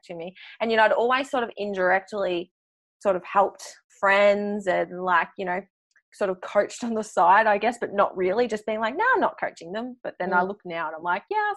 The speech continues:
Speaker 1: sort of was." So
Speaker 2: Mm.
Speaker 1: it's, um, it really does just take a bit of time to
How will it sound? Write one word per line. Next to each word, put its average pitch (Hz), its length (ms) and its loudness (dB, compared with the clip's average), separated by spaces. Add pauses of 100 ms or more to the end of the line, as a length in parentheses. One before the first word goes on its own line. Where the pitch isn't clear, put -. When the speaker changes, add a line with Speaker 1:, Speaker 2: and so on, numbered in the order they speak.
Speaker 1:
sort 440 120 0
of 185 100 -8
was." 160 400 -6
So 220 120 0
Speaker 2:
Mm. 208 460 0 (280)
Speaker 1:
it's, 254 260 2
um, 247 380 4 (100)
it 262 180 2
really 294 300 0
does 220 260 4
just - 260 -12
take 220 200 -2
a 208 40 -8
bit 202 140 0
of 196 120 -2
time 185 420 -6
to 190 80 -10